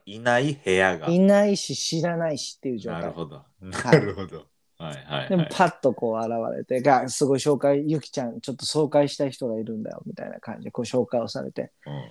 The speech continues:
Speaker 2: それで、まあ、「お二人さんちょっと楽しんでよ」なんて言って、A君はいなくなるわけです。そこ。
Speaker 1: うん、抜けるのね。
Speaker 2: そう。で、
Speaker 1: オッケー。
Speaker 2: ね、あの、四次元ユキと
Speaker 1: うん。
Speaker 2: B君はプライベートチャットにこう入っ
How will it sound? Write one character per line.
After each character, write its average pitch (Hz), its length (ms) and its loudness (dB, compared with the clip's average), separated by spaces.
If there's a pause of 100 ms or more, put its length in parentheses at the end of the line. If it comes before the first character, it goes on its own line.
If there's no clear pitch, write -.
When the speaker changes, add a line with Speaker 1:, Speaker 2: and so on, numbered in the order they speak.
(180)
Speaker 2:
そ - 40 4
れ 196 60 6
で、 202 120 8
ま 214 140 6
あ、 175 120 4
「お - 20 -2
二 - 220 0
人 180 100 -2
さ 180 140 -6
ん 175 120 -8
ち 151 60 -8
ょ 180 60 -6
っ 165 40 -12
と - 140 -14
楽 139 220 -6
し 165 260 -4
ん 151 60 -4
で 127 60 0
よ」 110 100 -4
な 113 140 -12
ん 110 100 -10
て 143 80 -8
言 - 80 -6
っ - 20 -20
て、 160 280 6
A 151 60 4
君 - 160 -6
は 110 100 -2
い 123 60 4
な 127 120 2
く 117 80 -2
な 120 120 0
る - 40 -4
わ 57 80 -8
け - 80 -14
で - 80 -20
す。 - 100 -14
そ 65 100 -6
こ。 82 80 -8
Speaker 1:
う 78 40 -8
ん、 78 100 -4
抜 82 120 2
け 85 160 6
る 71 80 -2
の 62 160 -8
ね。 - 260 -10
Speaker 2:
そ 170 340 2
う。 175 60 -4
で、 220 160 10
Speaker 1:
オ 208 60 4
ッ 175 100 -14
ケ - 140 -6
ー。 165 160 -6
Speaker 2:
ね、 208 260 4
あ 127 240 0
の、 123 200 -2
四 147 180 4
次 135 140 -2
元 131 220 -2
ユ 160 140 0
キ - 180 -10
と 117 200 -2 (300)
Speaker 1:
う 87 80 -4
ん。 135 340 2
Speaker 2:
B 165 260 6
君 127 260 0
は 147 200 0
プ - 180 0
ラ 185 120 8
イ 165 40 6
ベ 160 120 4
ー 156 40 2
ト 151 140 -6
チ - 120 -8
ャ 160 60 -4
ッ - 100 -10
ト 120 60 -14
に 107 140 -14
こ 117 140 -8
う - 20 -8
入 123 220 -10
っ 113 40 -12